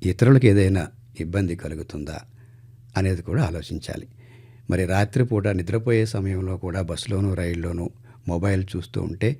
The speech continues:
పక్కవాడికి లేదా పెద్దవారికి ఇబ్బంది కలుగుతుంది, నిద్రాభంగం కలుగుతుంది అనే కామన్ సెన్స్, మేనర్స్ కూడా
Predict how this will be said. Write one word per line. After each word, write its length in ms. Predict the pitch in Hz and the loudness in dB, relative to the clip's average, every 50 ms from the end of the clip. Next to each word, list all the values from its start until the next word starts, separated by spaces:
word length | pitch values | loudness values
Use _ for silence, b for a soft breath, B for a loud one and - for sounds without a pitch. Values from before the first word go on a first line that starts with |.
| B B B B B B B B B B B - | B B B B B B B B B B B -10
పక్కవాడికి 640 | - - - 82 85 92 92 90 82 - - 113 135 - - B B B B B B - | -10 -8 -6 -4 -2 -2 -2 -2 -4 -2 -2 -2 -2 -2 -6 B B B B B B -6
లేదా 240 | 92 87 87 95 90 87 - - - - - | -4 -2 -2 -2 -2 -4 -6 -10 -20 -12 -10
పెద్దవారికి 600 | - 71 69 90 90 92 101 104 101 95 - 131 147 170 B B B B B B B B B B B - | -10 -8 -4 -4 0 2 4 2 2 2 0 -2 -2 -2 B B B B B B B B B B B -4
ఇబ్బంది 280 | 90 98 120 120 123 120 - | 2 4 6 6 6 6 4
కలుగుతుంది, 420 | 98 87 90 87 - 85 85 82 92 - | 4 0 0 -2 -2 -4 -2 -2 -2 -2
నిద్రాభంగం 500 | - - 98 107 107 107 107 101 98 98 92 82 | -2 0 2 2 4 4 4 2 2 2 0 0
కలుగుతుంది 460 | 82 85 82 - - 90 82 85 82 - - - - - | -2 -4 -4 -4 -4 -4 -4 -4 -4 -6 -8 -8 -4 -2
అనే 160 | 98 98 90 85 85 - - B B B B B B B - | 0 0 0 0 -2 -4 -6 B B B B B B B -6
కామన్ 320 | - 85 85 87 87 85 82 - | -6 -4 -4 -4 -6 -6 -6 -6
సెన్స్, 260 | - - 85 85 - - - - - 101 | -6 -6 -6 -6 -8 -10 -12 -8 -2 0
మేనర్స్ 380 | 95 87 87 90 85 - - - - | 0 0 0 -2 -4 -6 -8 -10 -6
కూడా 180 | 78 80 - 247 | -4 0 0 0